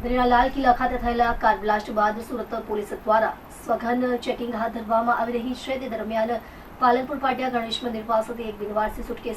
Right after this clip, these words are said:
મળી આવતા પોલીસ દોડી રહી હતી. ઘટના સ્થળે ઉચ્ચ અધિકારીનો કાફલો, બોમ્બ સ્ક્વોડ અને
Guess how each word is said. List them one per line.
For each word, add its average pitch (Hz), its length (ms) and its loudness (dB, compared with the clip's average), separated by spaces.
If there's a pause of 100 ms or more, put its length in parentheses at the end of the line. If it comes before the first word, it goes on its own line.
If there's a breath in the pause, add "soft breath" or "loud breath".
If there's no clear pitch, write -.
મળી 220 200 -4
આવતા 214 360 -2
પોલીસ 208 260 -4 (100)
દોડી - 180 -4
રહી 208 240 -4
હતી. - 200 0 (220)
ઘટના 226 280 -2
સ્થળે 220 220 0
ઉચ્ચ 226 220 -2
અધિકારીનો 233 360 2
કાફલો, 233 440 2
બોમ્બ 214 240 0
સ્ક્વોડ 226 300 -2
અને 226 280 -4